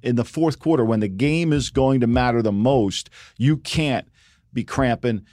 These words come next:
You can't be tired. You gotta be fresh. And so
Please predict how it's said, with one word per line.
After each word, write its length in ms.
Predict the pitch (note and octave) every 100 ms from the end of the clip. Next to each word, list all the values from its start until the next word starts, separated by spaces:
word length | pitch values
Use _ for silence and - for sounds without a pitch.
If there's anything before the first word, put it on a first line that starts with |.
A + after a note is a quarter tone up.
| _
You 140 | A#2
can't 320 | B2 - C#3 C3
be 80 | G#2+
tired. 480 | - G#2 G2+ G2 F#2+
You 100 | A#2+
gotta 160 | A2
be 100 | G2
fresh. 540 | G2 - B2+ D#2 - - -
And 140 | - B2
so 400 | - C3 A#2+